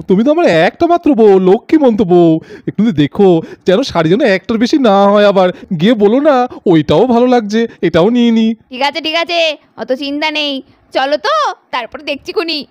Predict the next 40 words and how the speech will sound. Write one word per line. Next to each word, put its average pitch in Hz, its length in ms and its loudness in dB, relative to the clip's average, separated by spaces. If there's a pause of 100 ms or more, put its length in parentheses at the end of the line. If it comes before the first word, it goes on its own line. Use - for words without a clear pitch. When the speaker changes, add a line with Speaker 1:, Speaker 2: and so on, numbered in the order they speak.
(260)
Speaker 1:
হে 196 140 2 (220)
ঈশ্বর, 254 560 2
আমাকে 262 300 2
রক্ষা 240 360 0
করো। 262 400 2 (240)
আজকে 202 300 0
দেখো 262 400 2
পকেট 240 320 -2
যেন 254 140 2
একদম 277 240 0
পুরো 269 220 0
গড়ের 208 340 2
মাঠ 226 160 2
না 294 160 0
হয়ে 262 220 0
যায়। 226 280 2
Speaker 2:
এই, 277 320 -6 (200)
এই, 403 100 -6 (400)
কি 302 120 -4
বিড়বিড় 370 280 -2
করছো 427 240 -4
গো 508 140 -2
মনে 415 160 -4
মনে 440 160 -6
তখন 427 260 -4
থেকে? 508 220 -4 (180)
Speaker 1:
হ্যাঁ, 233 220 -2 (200)
হ্যাঁ, 208 180 -2 (160)
আরে 254 240 0
না, 220 200 0
না, 359 120 2 (380)
আসলে 214 280 0
আমি 320 140 0
ব-, 190 480 0 (140)
বলছিলাম 226 400 2 (280)
যে 185 80 0
তোমাকে 147 280 -4 (140)
কোন 170 240 2
রঙের 190 180 2
শাড়ি 160 300 -4